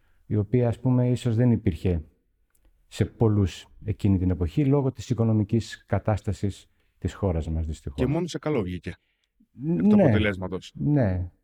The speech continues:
Speaker 1: βγήκε σε καλό. Ε, είμαι, είμαι ευχαριστημένος.
Speaker 2: Το ρίσκο άξιζε,
Speaker 1: Το
Speaker 2: τελικά.
Speaker 1: ρίσκο άξιζε. Ναι, αυτό είναι αλήθεια.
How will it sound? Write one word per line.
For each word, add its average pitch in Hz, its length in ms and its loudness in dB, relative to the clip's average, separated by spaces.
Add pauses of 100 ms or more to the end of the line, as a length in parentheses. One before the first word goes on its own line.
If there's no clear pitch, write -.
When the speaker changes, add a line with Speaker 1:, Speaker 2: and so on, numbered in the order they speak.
(100)
Speaker 1:
βγήκε 135 380 0
σε 117 120 -2
καλό. 180 680 0 (540)
Ε, 156 680 0 (420)
είμαι, 180 280 4
είμαι 175 300 4
ευχαριστημένος. 143 880 2 (220)
Speaker 2:
Το 123 140 2
ρίσκο 135 300 -2
άξιζε, 92 300 -6
Speaker 1:
Το 87 60 -14 (160)
Speaker 2:
τελικά. 123 180 2
Speaker 1:
ρίσκο 147 280 2
άξιζε. 80 460 -2 (300)
Ναι, 87 280 -2
αυτό 107 240 -4
είναι 117 140 2
αλήθεια. 101 400 -2